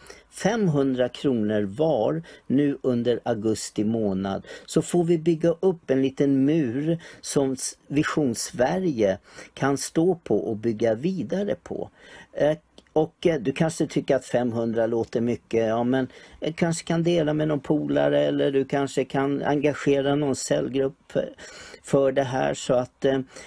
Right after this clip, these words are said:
eh, det är ingen stor summa pengar egentligen, eh, men det gör så väldigt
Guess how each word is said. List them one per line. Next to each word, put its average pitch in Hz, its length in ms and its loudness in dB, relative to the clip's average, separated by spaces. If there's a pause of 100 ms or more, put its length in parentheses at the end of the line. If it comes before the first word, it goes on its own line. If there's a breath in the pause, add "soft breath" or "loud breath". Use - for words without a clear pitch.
eh, 156 260 4
det 143 140 2
är 185 40 4
ingen 190 200 2
stor 160 360 0
summa 139 440 0
pengar 127 600 -2
egentligen, 143 1200 -2 (320 loud breath)
eh, 147 300 4
men 170 260 2
det 156 120 4
gör 131 640 2 (100)
så 113 500 -2 (160)
väldigt 101 760 -2